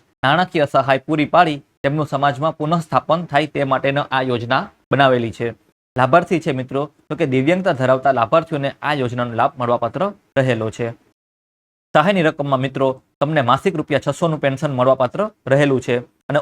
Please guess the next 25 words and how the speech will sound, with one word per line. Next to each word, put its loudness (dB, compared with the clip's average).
ઓફિશિયલ -2
વેબસાઇટ 0
છે -4
મિત્રો -2
ઈ 2
સમાજ 0
કલ્યાણ 0
ડોટ 0
ગુજરાત 2
ડોટ -2
જી -4
ઓ 2
વી 2
ડોટ -4
ઇન -4
ઉપર -4
તમે -6
જાશો 0
એટલે -6
તમે -2
ત્યાં -2
તમે -4
આનું -4
ઓનલાઈન -4
ફોર્મ -2